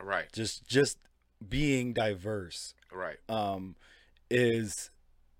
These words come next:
Speaker 2: as a, as a country, as a city, as, you know, your inner circle, whatever.
Speaker 1: Mm-hmm.
Speaker 2: I think that it is s-, be-, because if you are with a bunch of people that are like-minded,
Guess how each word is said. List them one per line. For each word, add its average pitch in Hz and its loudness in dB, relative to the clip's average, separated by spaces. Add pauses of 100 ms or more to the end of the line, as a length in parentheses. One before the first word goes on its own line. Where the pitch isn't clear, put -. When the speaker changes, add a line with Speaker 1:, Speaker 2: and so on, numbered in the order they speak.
(220)
Speaker 2:
as 123 4
a, 113 -4 (200)
as 104 -6
a 104 -8
country, 160 0 (160)
as 110 0
a 95 -8
city, 143 2
as, 104 -2
you 127 -2
know, 117 -2
your 113 -2
inner 143 2
circle, 120 0
whatever. 110 0 (200)
Speaker 1:
Mm-hmm. 95 -12 (180)
Speaker 2:
I 127 6
think 147 2
that 131 6
it 117 0
is 113 0 (760)
s-, - -10 (160)
be-, 147 -12
because 147 4 (760)
if 156 4
you 220 6
are 220 10
with 175 6 (600)
a 135 4
bunch 147 4
of 175 -2
people 156 2
that 139 4
are 117 2
like-minded, 110 0